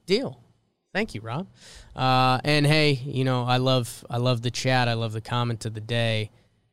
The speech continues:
And, uh, Zendino the Great, the John Boy Media legend, uh, said one stroke off was Jake's nickname in high school.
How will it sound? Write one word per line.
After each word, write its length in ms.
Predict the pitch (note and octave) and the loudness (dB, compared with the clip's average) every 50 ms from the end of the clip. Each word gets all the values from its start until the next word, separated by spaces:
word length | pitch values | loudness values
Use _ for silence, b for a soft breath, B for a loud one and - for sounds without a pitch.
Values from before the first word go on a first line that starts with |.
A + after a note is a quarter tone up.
| _ _ _ | _ _ _
And, 340 | - A#2 A2+ A2 A2 A2 G#2+ | -4 -2 -2 -2 -2 -2 -2
uh, 460 | A2 G#2+ G#2+ G#2+ G#2+ G2+ G2+ G2+ G2 G2 - - _ _ _ _ _ _ _ _ - | 0 0 0 0 0 -2 -2 -4 -6 -8 -10 -18 _ _ _ _ _ _ _ _ -10
Zendino 560 | A#2+ A#2 A#2+ B2 B2+ B2 B2+ C3+ C3 B2+ B2 | -6 -4 -2 -2 0 0 2 2 2 2 0
the 100 | A2+ A#2+ | -2 -4
Great, 500 | G#2+ A#2+ A#2+ B2 A#2+ A#2 A#2 A2+ - - _ _ _ | -4 -2 -2 0 0 0 0 -2 -4 -6 _ _ _
the 80 | - A2 | -18 -12
John 260 | G#2+ A#2 A2+ A2 A2 | -8 -6 -4 -4 -4
Boy 140 | G#2+ A2 G#2+ | -4 -6 -4
Media 280 | A2 A2 A2 G#2+ G#2+ G#2+ | -4 -4 -4 -4 -4 -4
legend, 540 | G#2+ A2 A2 A2 A2 A2 G#2+ G#2+ G#2+ - b b b b b b b b b b b _ _ _ - | -4 -4 -4 -4 -6 -6 -8 -8 -10 -12 b b b b b b b b b b b _ _ _ -8
uh, 300 | A2 A2 G#2+ G#2 G#2 G2+ | -6 -4 -4 -4 -4 -4
said 340 | - - - B2+ A#2+ A#2 A2 | -6 -4 -2 -2 -2 -2 -2
one 360 | A2 A2 A#2 A#2+ B2 B2 A#2+ | -4 -4 -4 -2 -2 -2 -2
stroke 460 | - - - - B2+ A#2+ A#2 A2 - | -4 -6 -4 -4 -4 -2 -2 -4 -4
off 380 | A2+ A2 G#2+ G#2 G2+ - - - | -4 -4 -2 -2 -4 -6 -8 -10
was 200 | G#2+ G2+ - - | -10 -10 -10 -8
Jake's 360 | - A2 G#2+ G#2 G2+ - - | -6 -6 -6 -6 -6 -8 -8
nickname 440 | G#2+ G#2+ G#2 - - G#2 G#2 G#2 G#2 | -8 -10 -10 -10 -10 -10 -10 -10 -12
in 60 | G2+ | -14
high 200 | - - G#2+ A2+ | -12 -10 -8 -8
school. 440 | - - - - - - - A2+ | -8 -8 -10 -12 -12 -12 -12 -16